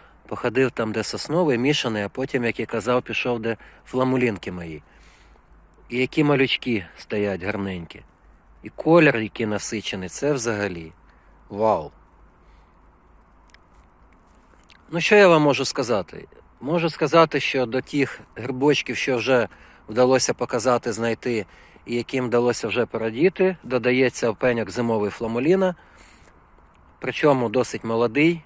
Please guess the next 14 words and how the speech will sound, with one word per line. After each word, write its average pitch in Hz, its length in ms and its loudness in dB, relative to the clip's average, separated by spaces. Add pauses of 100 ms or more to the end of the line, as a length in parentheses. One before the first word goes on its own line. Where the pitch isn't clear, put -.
якісний 113 680 -4
і 113 220 -8 (120)
пружний. 104 480 -8 (2000)
І 143 100 -6
того, 170 540 6
як 123 200 -2
ми 127 120 0
бачимо, 104 560 -2 (880)
фактично 139 500 0
в 107 60 -6
кінці 135 340 -4
грудня 123 540 -4 (1080)
можна 135 540 2
добути 110 720 -2